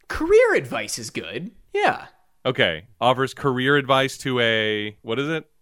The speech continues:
Speaker 1: To a, it just says, uh, gi-, gives a hotel guest
Speaker 2: Oh.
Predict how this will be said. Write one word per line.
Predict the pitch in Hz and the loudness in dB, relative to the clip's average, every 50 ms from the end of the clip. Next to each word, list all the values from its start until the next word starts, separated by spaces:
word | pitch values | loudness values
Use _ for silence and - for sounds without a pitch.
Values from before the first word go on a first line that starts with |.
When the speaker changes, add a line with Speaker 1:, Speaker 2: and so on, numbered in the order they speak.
| _ _ _ _ - | _ _ _ _ -12
Speaker 1:
To | - - 143 139 131 127 123 123 135 - - | -6 -4 -2 0 0 0 0 -2 -4 -6 -6
a, | - 127 123 120 117 113 113 113 113 113 110 110 104 - - - _ _ - | -4 -2 -2 0 0 -2 -2 -2 -2 -2 -2 -4 -4 -8 -12 -20 _ _ -4
it | - 143 156 156 | -2 0 0 2
just | 143 151 147 - | 0 0 -2 0
says, | 156 127 120 127 | 0 -2 -2 -4
uh, | - - 170 147 170 175 143 | -6 -4 -4 -4 -4 -2 0
gi-, | 120 165 - - - _ _ _ _ _ - 135 | 2 2 2 0 -4 _ _ _ _ _ -4 0
gives | 143 160 165 139 | 2 2 2 2
a | 170 127 | 0 -2
hotel | 113 123 160 180 180 180 - 175 151 147 | 0 4 4 4 4 4 0 -2 -2 -2
guest | 139 139 156 147 147 - - - - - | -2 -2 -2 -2 -2 -6 -10 -10 -6 -2
Speaker 2:
Oh. | 147 139 110 85 | 0 0 0 -2